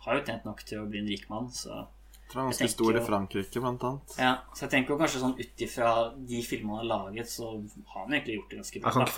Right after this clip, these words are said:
Speaker 3: forvente
Speaker 1: Man
Speaker 3: noe
Speaker 1: kan
Speaker 3: mer med de
Speaker 1: forvente
Speaker 3: rare
Speaker 1: Spielberg.
Speaker 3: Nei.
Speaker 1: Nei, jeg kan liksom ikke forvente det, da.
Speaker 3: Spielberg
Speaker 2: Han er for
Speaker 3: er
Speaker 2: rotete, og han
Speaker 1: Ja,
Speaker 2: er
Speaker 1: ikke
Speaker 2: ikke,
Speaker 1: sant?
Speaker 2: på en måte ikke like flink.
Speaker 1: Nei, for jeg tenker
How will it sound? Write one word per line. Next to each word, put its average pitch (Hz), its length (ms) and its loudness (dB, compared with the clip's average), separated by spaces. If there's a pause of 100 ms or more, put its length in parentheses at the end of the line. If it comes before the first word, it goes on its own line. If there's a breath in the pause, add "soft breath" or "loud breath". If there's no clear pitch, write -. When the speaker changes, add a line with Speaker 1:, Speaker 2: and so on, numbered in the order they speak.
Speaker 3:
forvente 110 320 2
Speaker 1:
Man 123 100 4
Speaker 3:
noe 123 140 6
Speaker 1:
kan 123 100 10
Speaker 3:
mer - 0 -
med 131 120 10
de 135 140 12
Speaker 1:
forvente - 20 12
Speaker 3:
rare 127 240 12
Speaker 1:
Spielberg. 135 380 12
Speaker 3:
Nei. 190 80 6
Speaker 1:
Nei, 156 160 12
jeg 170 80 8
kan 180 100 6
liksom 170 140 2
ikke - 200 -2
forvente 120 240 0
det, 131 220 2
da. 160 120 0 (440 loud breath)
Speaker 3:
Spielberg - 260 8
Speaker 2:
Han 156 40 12
er 160 80 10
for 139 100 8
Speaker 3:
er 113 380 10
Speaker 2:
rotete, 110 260 0
og 120 60 8
han 135 100 8
Speaker 1:
Ja, 190 240 12
Speaker 2:
er - 60 10
Speaker 1:
ikke 196 120 2
Speaker 2:
ikke, 143 60 12
Speaker 1:
sant? 208 400 6
Speaker 2:
på 151 100 10
en 156 80 10
måte 139 400 8
ikke 113 140 6
like 107 220 4
flink. 135 340 -2 (180)
Speaker 1:
Nei, 202 180 12
for 190 140 10
jeg 202 160 12
tenker 180 300 10